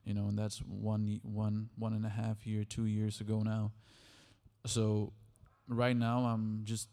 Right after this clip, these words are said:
ex-, experimenting with stuff and, you know, like, learning from, from everybody, from you, from, you know, with your blues background, you know, uh, from that genre, and to get more skilled, and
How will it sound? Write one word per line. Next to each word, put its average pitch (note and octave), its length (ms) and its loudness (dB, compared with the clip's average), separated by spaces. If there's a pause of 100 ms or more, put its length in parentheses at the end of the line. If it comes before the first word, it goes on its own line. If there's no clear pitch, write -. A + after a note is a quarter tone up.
ex-, - 380 -6 (380)
experimenting B2+ 880 4
with B2 140 0
stuff B2 440 -2
and, A2 480 -2
you A#2 80 -4
know, A2 300 0 (280)
like, G#2 160 -6 (260)
learning B2 500 2
from, A#2+ 540 -4 (440)
from A2+ 320 -2
everybody, A2+ 560 0
from A2 240 0
you, A2+ 380 2
from, G#2+ 480 0
you A2 100 0
know, G#2+ 200 0 (340)
with A2 160 2
your G#2+ 120 8
blues A2 440 4
background, A2+ 720 2
you A2+ 80 2
know, A2 260 2 (300)
uh, G#2+ 140 2
from G#2 220 0
that A2 180 2
genre, A2+ 460 4
and A2 200 2
to G#2 240 -4 (400)
get A2+ 180 0
more A2 320 6
skilled, A#2 540 2
and A2 220 0